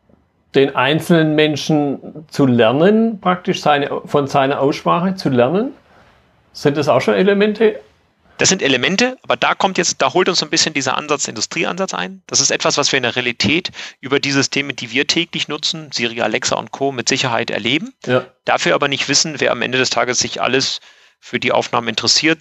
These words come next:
Speaker 2: die aufhört, äh, anhört, um weiter
Speaker 1: Ja,
Speaker 2: Ver-,
Speaker 1: okay.
Speaker 2: Verbesserungen damit zu machen und so weiter. Und da setzt unsere Industrielösung natürlich an, zu sagen, wir haben im Augenblick jetzt erstmal einen relativ festen Release des heute verfügbaren F-,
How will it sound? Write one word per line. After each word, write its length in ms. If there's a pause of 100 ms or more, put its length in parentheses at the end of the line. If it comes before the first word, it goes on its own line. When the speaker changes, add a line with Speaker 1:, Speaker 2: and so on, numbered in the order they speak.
Speaker 2:
die 80
aufhört, 600
äh, 40 (100)
anhört, 460
um 260
weiter 220
Speaker 1:
Ja, 80
Speaker 2:
Ver-, 120
Speaker 1:
okay. 200
Speaker 2:
Verbesserungen 500
damit 160
zu 80
machen 160
und 80
so 80
weiter. 240
Und 160
da 220 (200)
setzt 280
unsere 160
Industrielösung 560
natürlich 240
an, 80
zu 100
sagen, 260
wir 120
haben 100
im 100
Augenblick 380
jetzt 100
erstmal 300
einen 140
relativ 400
festen 340
Release 460 (280)
des 200
heute 180
verfügbaren 580
F-, 140